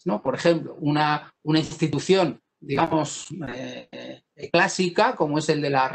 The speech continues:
responsabilidad patrimonial, ¿no? La responsabilidad por causar daños, ¿eh?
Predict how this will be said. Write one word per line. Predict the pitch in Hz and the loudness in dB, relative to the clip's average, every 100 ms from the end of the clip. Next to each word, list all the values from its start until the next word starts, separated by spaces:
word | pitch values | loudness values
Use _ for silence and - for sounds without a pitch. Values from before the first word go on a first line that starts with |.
| - | -4
responsabilidad | 143 147 143 139 135 139 156 170 156 _ _ _ | -2 0 0 0 0 2 4 4 0 _ _ _
patrimonial, | 139 135 139 139 139 185 254 220 | 0 0 2 2 4 4 4 2
¿no? | 214 | 2
La | 285 139 | 2 0
responsabilidad | 131 - 139 139 135 131 151 160 156 _ _ _ | -2 -4 -4 -2 -2 0 2 0 -2 _ _ _
por | - 143 143 147 156 _ _ | 0 0 2 0 -4 _ _
causar | 139 139 - 175 151 | 0 0 2 2 4
daños, | 180 175 131 - - _ 147 | 2 2 -2 -6 -12 _ -14
¿eh? | 156 - | -12 -12